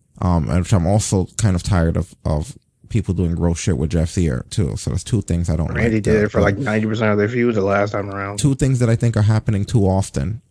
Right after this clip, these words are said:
Speaker 1: Both happened at the same time. People fucking with Jeff's ears and handcuffs being incorporated into a ladder match. And there we go. They literally, would have, I would have never imagined, they literally <laughs> combined the two here. So you have Jeff, <laughs> Jeff's ear hand, handcuffed to a, to a ladder.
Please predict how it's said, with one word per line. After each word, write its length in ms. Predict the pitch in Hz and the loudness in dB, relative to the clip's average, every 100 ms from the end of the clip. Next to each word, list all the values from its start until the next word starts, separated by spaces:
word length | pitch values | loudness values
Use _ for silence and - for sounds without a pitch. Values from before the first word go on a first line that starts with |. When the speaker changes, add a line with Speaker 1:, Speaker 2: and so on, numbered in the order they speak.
| _ 113 | _ -2
Speaker 1:
Both 300 | 123 107 - | 2 2 2
happened 400 | 98 95 92 82 | 2 2 0 0
at 80 | |
the 100 | 98 | -2
same 260 | 92 90 87 | -2 0 0
time. 280 | 98 95 87 | 0 -2 0
People 240 | 104 - | -2 -2
fucking 260 | - 101 104 | -2 0 0
with 140 | 98 | 0
Jeff's 240 | 101 98 - | 2 0 2
ears 240 | 123 120 | 2 2
and 160 | 92 90 | 0 0
handcuffs 480 | 98 92 - 85 | 0 0 -2 -4
being 240 | - 90 87 | -2 0 0
incorporated 600 | 90 92 90 90 87 85 | 0 -2 0 0 0 0
into 200 | 85 95 | -2 0
a 100 | 85 | 0
ladder 240 | 78 - | 0 -2
match. 300 | - - - | -6 -8 -8
And 120 | - | -6
there 140 | 82 80 | -2 -2
we 100 | 71 | -2
go. 220 | - - - - | -2 -4 -10 -8
They 140 | - 90 | -2 0
literally, 560 | 101 107 104 98 92 - | 2 2 2 0 -2 -2
would 220 | 87 90 | 0 2
have, 180 | 85 - | 2 2
I 40 | |
would 160 | 95 90 | 0 0
have 80 | 92 | 0
never 200 | 131 104 | 0 2
imagined, 400 | 107 117 95 87 | 2 0 0 0
they 60 | |
literally 220 | 92 107 | 0 0
<laughs> 100 | 85 | 0
combined 380 | 117 92 104 107 | 0 2 2 2
the 40 | 104 | 0
two 280 | - 95 95 | 0 0 2
here. 300 | 87 85 - - - - | 2 0 -2 -12 -18 -4
So 120 | 95 | 0
you 60 | |
have 180 | 92 87 | 0 0
Jeff, 260 | 90 110 113 277 | 0 2 2 -2
<laughs> 100 | 95 | -4
Jeff's 280 | 92 110 - - | 0 0 0 0
ear 180 | 107 95 | 2 4
hand, 300 | 101 95 104 | 4 2 2
handcuffed 420 | 101 92 98 - | 2 2 -2 0
to 160 | 95 | 0
a, 220 | 80 - 113 107 | 2 -2 -6 -4
to 100 | - | -2
a 40 | |
ladder. 400 | 139 151 98 95 | 0 2 2 0